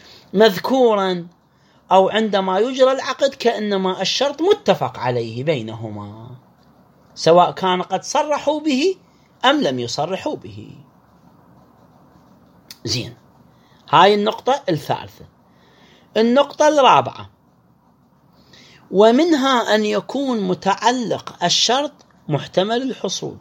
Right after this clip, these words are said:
كون ما يتعلقه، ما يتضمنه الشرط يحتمل أن يكون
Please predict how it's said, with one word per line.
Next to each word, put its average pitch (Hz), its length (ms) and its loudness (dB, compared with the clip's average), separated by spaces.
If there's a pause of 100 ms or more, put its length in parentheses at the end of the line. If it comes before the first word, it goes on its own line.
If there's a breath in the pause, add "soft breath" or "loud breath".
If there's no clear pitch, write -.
(1600)
كون 143 380 0
ما 143 220 2
يتعلقه، 147 920 0
ما 143 240 -2
يتضمنه 135 680 -4
الشرط 170 540 -2
يحتمل 185 560 -2
أن 214 160 -4
يكون 190 460 -8